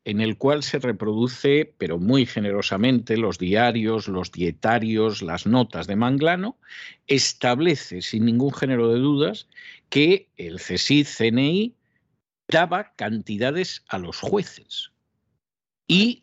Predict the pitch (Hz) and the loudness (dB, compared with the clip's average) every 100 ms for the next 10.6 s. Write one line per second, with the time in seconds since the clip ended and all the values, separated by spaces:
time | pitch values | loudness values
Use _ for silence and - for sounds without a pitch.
0 | - 98 113 - 160 151 190 202 - 90 | -12 -10 -6 0 0 0 -2 -2 -4 -10
1 | 78 - 87 - 87 87 110 120 123 117 | -10 -8 -8 -8 -6 -2 0 2 2 0
2 | - 110 107 104 120 160 - - 85 90 | -2 -4 -4 -2 0 0 -2 -8 -6 -2
3 | 123 120 95 113 123 120 123 127 120 - | 0 0 -2 0 2 2 2 0 0 2
4 | 151 180 185 269 - - - - - 92 | 4 4 0 -8 -14 -20 -20 -14 -8 -4
5 | - 151 214 120 131 123 135 139 139 127 | 0 0 2 0 0 2 2 2 0 0
6 | 123 131 127 135 160 190 185 95 92 98 | 0 0 0 0 2 0 -2 -4 -2 0
7 | 123 123 127 107 110 120 120 120 120 110 | 0 0 -2 -2 0 0 0 0 0 0
8 | 123 131 - 180 - - - - 120 101 | 0 0 -2 -6 -6 -16 -20 -4 -2 0
9 | 104 139 - 113 123 180 92 78 85 85 | 2 2 0 -4 -2 -4 -6 -8 -8 -10
10 | 71 69 - 64 - | -10 -12 -12 -16 -18